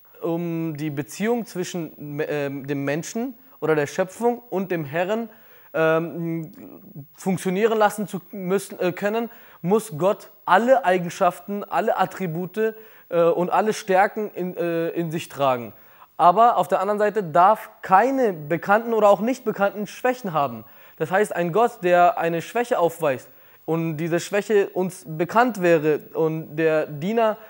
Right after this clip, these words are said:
Gott um sein Anliegen oder sein Bedürfnis, ähm, anbeten würde, aber dabei diesen, mit diesem Hintergedanken, dass Gott diese und diese Schwäche hat, würde er nicht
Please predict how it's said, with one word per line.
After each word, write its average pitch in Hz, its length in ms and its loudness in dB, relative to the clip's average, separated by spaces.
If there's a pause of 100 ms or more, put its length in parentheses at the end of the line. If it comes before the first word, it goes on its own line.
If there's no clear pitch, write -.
(220)
Gott 202 320 0
um 185 540 -4
sein 175 500 -2
Anliegen 208 560 -4
oder 175 160 -2
sein 170 220 -2
Bedürfnis, 202 640 -2
ähm, 165 720 -2
anbeten 202 480 -4
würde, 196 320 2 (220)
aber 170 200 4
dabei 196 320 8
diesen, 185 300 -4
mit 185 160 -2
diesem 180 160 -2
Hintergedanken, 202 640 2
dass 160 200 -2
Gott 202 260 0
diese 214 300 -2
und 196 120 -2
diese 190 300 -2
Schwäche 214 460 -4
hat, 214 140 2 (400)
würde 196 240 2
er 208 200 4
nicht 247 280 -2